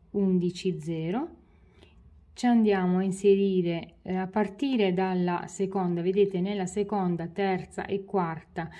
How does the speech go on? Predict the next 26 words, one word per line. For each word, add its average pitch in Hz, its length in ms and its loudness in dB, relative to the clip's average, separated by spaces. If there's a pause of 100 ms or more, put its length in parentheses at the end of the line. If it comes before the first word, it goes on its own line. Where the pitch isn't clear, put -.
(180)
rocaille, 185 420 2
quindi 196 240 2
ne 208 100 4
attraversiamo 185 800 0
in 170 100 -2
tutto 190 380 -2
tre, 190 240 0
però 185 320 -2
ricordiamoci 180 720 -2
che 180 100 -6
abbiamo 180 320 -2
sul 180 220 -4
lago 160 420 -6
l'altra 165 460 -10
rocaille 160 500 -6
undici, 320 580 2 (1300)
tirando 180 460 0
il 170 100 -2
filo 175 560 -4
si - 220 -10
andranno 175 420 -4
a 170 60 -6
disporre 165 560 -8
in 170 100 -6
questo 196 400 -4
modo, 180 600 -2